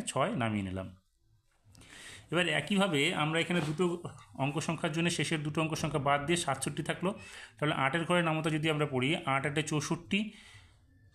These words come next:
এখানে সাতষট্টি, চৌষট্টি যেতে পারে, ন বার দিলে আট নং বাহাত্তর, অতএব ন বার যাবে না, আমরা আট বার দেবো। তাহলে আট বার দিলে কত হচ্ছে? আট আটে, আহ, পাঁচ আটে চল্লিশ, চল্লিশে শূন্য, হাতে থাকলো চার,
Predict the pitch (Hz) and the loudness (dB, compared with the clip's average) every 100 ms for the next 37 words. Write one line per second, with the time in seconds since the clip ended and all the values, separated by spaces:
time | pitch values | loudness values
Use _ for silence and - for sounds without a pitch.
0 | _ 123 165 170 160 160 180 175 190 175 | _ -2 0 2 2 2 0 0 0 2
1 | 170 180 185 165 170 175 185 156 151 160 | 0 2 2 2 2 2 2 2 2 2
2 | 160 170 156 - 165 156 165 185 160 151 | 2 2 2 0 0 2 2 2 0 2
3 | 147 139 151 151 147 151 208 254 - - | 2 4 2 2 2 4 2 0 -8 -20
4 | - 127 143 214 - - - - 127 135 | -4 0 2 0 -4 -16 -10 0 4 4
5 | 131 120 98 98 92 92 117 - 131 135 | 4 2 2 -4 -6 -4 -4 0 0 2
6 | 143 151 147 147 147 151 156 156 156 165 | 2 2 2 2 2 0 0 0 0 -4
7 | 175 - - - - - 123 131 147 147 | -4 -10 -20 -20 -20 -6 0 2 2 0
8 | 165 175 - - 117 - 139 139 147 156 | 0 -2 -8 -2 -2 0 0 0 0 0
9 | 160 156 170 170 151 147 135 156 - 151 | 0 2 0 0 -2 -2 -2 -4 -2 0
10 | 165 185 139 131 147 147 147 143 | 2 0 0 0 -2 -2 0 2